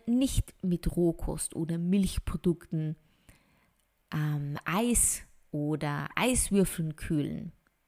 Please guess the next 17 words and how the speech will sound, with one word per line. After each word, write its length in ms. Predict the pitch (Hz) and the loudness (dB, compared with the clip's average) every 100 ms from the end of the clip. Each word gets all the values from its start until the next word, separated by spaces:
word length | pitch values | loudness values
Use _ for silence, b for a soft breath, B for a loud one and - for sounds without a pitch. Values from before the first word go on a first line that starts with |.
| - | -4
Nein, 260 | 175 190 | 0 2
gar 220 | 190 196 208 | 2 0 0
nicht, 260 | - - | -4 -6
denn 160 | 160 156 | -6 0
das 400 | - 247 240 - | 0 0 -2 0
löscht 520 | 202 190 202 220 - - | 2 4 4 0 -6 -2
unser 320 | 202 190 196 | 0 0 -2
Verdauungsfeuer. 880 | - 190 185 202 165 - 165 165 156 | -2 -4 -4 -4 -8 -10 -10 -8 -8
Stattdessen 840 | - 160 - _ 151 170 - 214 392 - _ _ _ _ _ _ _ B B B B B | -4 -4 -4 _ 0 0 -2 -2 -6 -12 _ _ _ _ _ _ _ B B B B B
sollten 760 | - - - 208 254 - 190 | -10 -6 -2 -2 -4 -2 0
wir 180 | 165 156 | 2 0
vorwiegend 840 | - - 160 151 147 151 151 - | -2 -2 0 0 -2 -2 -6 -8
gekochte 840 | - 147 - - 180 147 - - 170 | -6 -6 -6 -4 0 0 -2 -4 -4
Mahlzeiten 680 | 165 170 185 233 226 - 233 | -2 -4 -4 -4 -6 -6 -4
zu 260 | - 294 | 4 4
uns 340 | - 180 151 - | 4 0 -2 -4
nehmen, 340 | 139 131 135 | -6 -6 -10